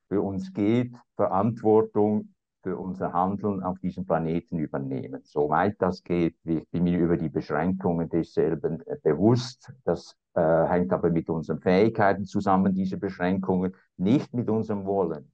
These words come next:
Es sollte nicht mit unserem Wollen zusammenhängen. Äh,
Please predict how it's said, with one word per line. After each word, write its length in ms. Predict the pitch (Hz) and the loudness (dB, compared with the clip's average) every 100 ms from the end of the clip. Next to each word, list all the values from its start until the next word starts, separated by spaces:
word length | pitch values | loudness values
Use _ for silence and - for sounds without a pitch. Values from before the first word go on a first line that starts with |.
| _ | _
Es 140 | - - | -20 -6
sollte 280 | 92 95 92 | -4 0 0
nicht 300 | 104 - 107 | 0 0 -6
mit 160 | 101 | -4
unserem 300 | 98 95 87 | -4 -2 -2
Wollen 300 | 85 95 90 | -2 -2 -2
zusammenhängen. 800 | - - 67 67 71 143 120 120 _ _ _ _ _ _ _ _ _ _ _ - | -6 -12 -10 -10 -12 -12 -14 -16 _ _ _ _ _ _ _ _ _ _ _ 0
Äh, 640 | 95 90 90 92 90 | 2 4 4 4 4